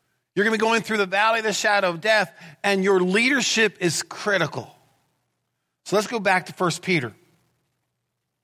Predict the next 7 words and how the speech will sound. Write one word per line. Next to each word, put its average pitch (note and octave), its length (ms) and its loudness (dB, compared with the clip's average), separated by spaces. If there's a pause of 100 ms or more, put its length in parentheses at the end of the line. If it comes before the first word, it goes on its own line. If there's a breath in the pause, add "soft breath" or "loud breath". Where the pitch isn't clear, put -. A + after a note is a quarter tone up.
(2750)
When E3+ 80 0
he F3+ 80 2
talks G#3+ 200 0
about F#3 220 0
being E3 140 0
a D3+ 80 2
fellow D#3+ 580 -2